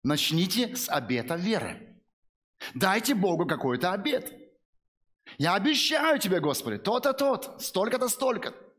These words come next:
Я даю тебе обет». И будьте уверены, Господь не замедлит это сделать, потому что Ему важно наше обещание. Потому что то, что мы будем обещать, как правило, это Ему выгодно, то, что мы обещаем.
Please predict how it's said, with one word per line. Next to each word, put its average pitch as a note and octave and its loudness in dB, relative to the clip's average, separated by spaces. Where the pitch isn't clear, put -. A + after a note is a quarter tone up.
Я G#3+ 2
даю A#3+ 4
тебе C#4 2
обет». C#4 2
И D3 -2
будьте G#3 2
уверены, E3 2
Господь C#3+ 0
не D3 2
замедлит C#3 2
это B2+ 0
сделать, G2 -4
потому C#3+ 0
что - -2
Ему B2 2
важно C3+ -2
наше A#2+ -2
обещание. G#2+ -4
Потому B2 -2
что B2 -6
то, C#3+ -2
что C#3 -2
мы C3+ 2
будем C3 2
обещать, F3+ 0
как D3+ -4
правило, E3 0
это B2+ -2
Ему B2+ 0
выгодно, G#2+ -2
то, G#2 -8
что - -4
мы A2+ 0
обещаем. F#2+ -4